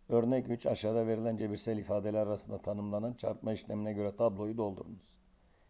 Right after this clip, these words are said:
Yedi kere altı, kırk iki. X ile x'i çarparsam x kare. Dokuz kere iki, on sekiz. Y ile y'yi çarparsam y kare. Örnek sekiz. Aşağıda verilen cebirsel ifadeler arasında tanımlanan çarpma işlemine göre tabloyu doldurunuz.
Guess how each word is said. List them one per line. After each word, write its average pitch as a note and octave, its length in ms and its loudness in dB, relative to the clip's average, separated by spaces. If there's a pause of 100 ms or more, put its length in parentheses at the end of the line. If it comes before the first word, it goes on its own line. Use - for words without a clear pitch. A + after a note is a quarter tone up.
(120)
Yedi G#2 220 0
kere A2 180 6
altı, A2 320 6
kırk A2+ 220 -8
iki. G2 320 -2 (960)
X - 260 -4
ile A2 160 0
x'i - 300 -4
çarparsam G#2 720 0 (160)
x - 240 -10
kare. - 340 -4 (720)
Dokuz G#2 260 -2
kere G#2 220 2
iki, - 180 -4
on G#2+ 180 4
sekiz. G#2+ 540 -4
Y A2 220 2
ile G#2+ 160 2
y'yi G#2 340 2
çarparsam - 720 -4 (480)
y G#2+ 200 0
kare. - 280 -6 (640)
Örnek A#2+ 380 0
sekiz. A#2+ 460 -2 (600)
Aşağıda A2 500 2
verilen A#2 320 2
cebirsel A2 420 0
ifadeler A2 500 4
arasında A2 340 0
tanımlanan G#2 580 -2
çarpma - 400 -4
işlemine G#2+ 440 -4
göre G2 240 -2
tabloyu A2 420 -2
doldurunuz. G2+ 640 -4